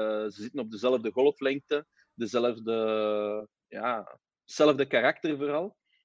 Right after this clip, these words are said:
En, ehm, zijn ze beste maatjes geworden, dan trainen ze continu samen.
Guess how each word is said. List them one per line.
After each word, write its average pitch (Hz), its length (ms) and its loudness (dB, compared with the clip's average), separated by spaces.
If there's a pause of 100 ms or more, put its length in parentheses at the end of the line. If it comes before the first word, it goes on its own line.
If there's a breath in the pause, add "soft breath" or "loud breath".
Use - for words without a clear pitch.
(240)
En, 117 420 -2
ehm, 110 720 -6 (260)
zijn 123 200 0
ze 101 100 -6
beste 123 280 2
maatjes 110 400 -2
geworden, 123 300 0
dan 110 200 -4
trainen 120 300 2
ze 104 100 -6
continu 117 400 0
samen. 113 380 -2